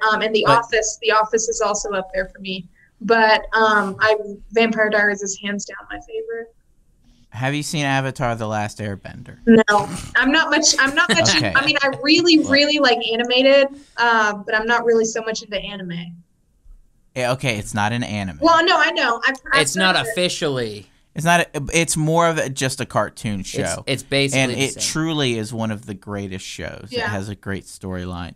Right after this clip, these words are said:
Speaker 2: And, and it's only three seasons.
Speaker 1: Well,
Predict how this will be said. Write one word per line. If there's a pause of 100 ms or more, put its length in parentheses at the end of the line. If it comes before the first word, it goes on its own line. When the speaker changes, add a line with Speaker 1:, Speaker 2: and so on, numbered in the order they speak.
(160)
Speaker 2:
And,
and
it's
only
three
seasons. (800)
Speaker 1:
Well,